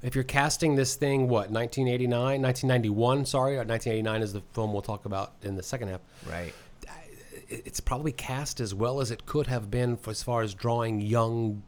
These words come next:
Speaker 1: stars that had star power. This is
Speaker 2: Yeah.
Speaker 1: post Dirty Dancing, post, uh, Roadhouse,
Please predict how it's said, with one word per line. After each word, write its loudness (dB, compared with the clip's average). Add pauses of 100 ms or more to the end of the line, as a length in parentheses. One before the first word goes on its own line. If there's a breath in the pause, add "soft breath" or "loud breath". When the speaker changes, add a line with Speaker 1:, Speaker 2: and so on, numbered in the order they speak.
Speaker 1:
stars 2
that -2
had -4 (140)
star -2
power. 0
This -2
is -4
Speaker 2:
Yeah. -4 (120)
Speaker 1:
post 2
Dirty 0
Dancing, -6 (460 loud breath)
post, 4 (160)
uh, 0
Roadhouse, 0